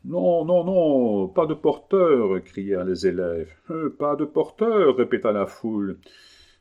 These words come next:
De quel droit », continuèrent les élèves, « voulez-vous nous empêcher de porter les restes de notre bienfaiteur quand nous avons reçu l'autorisation de la famille ? » « Ah, c'est faux », dit l'inconnu. « La famille, au contraire, s'oppose formellement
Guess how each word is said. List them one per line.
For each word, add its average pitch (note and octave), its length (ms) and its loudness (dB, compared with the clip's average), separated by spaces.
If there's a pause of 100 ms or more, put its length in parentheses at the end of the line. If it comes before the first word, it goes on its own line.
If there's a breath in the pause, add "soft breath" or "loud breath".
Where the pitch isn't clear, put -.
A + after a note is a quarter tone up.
De G#2 360 0
quel F2 200 0
droit », B2 500 2
continuèrent F#2+ 640 -4
les F2+ 220 -2
élèves, « C3 360 2
voulez-vous G#2 600 -4
nous G2+ 160 -6
empêcher G2 500 -6
de G2 80 -2
porter G2 380 -4
les F#2+ 120 0
restes G2+ 500 -2
de F#2 120 -6
notre F#2+ 300 -6
bienfaiteur G2+ 920 0
quand G2 120 -6
nous F#2 180 -10
avons F#2+ 260 -4
reçu G2 460 -2
l'autorisation G2 840 -4
de F#2+ 100 -2
la F2+ 100 0
famille ? » « C#3+ 520 -4 (600 soft breath)
Ah, D3+ 140 -2
c'est - 160 -2
faux », C3+ 380 2
dit G2 80 -6
l'inconnu. « F#2+ 640 -2
La G#2+ 100 0
famille, A#2+ 320 -2
au A2 80 0
contraire, G#2+ 480 -2
s'oppose A#2 640 0
formellement A#2 880 -2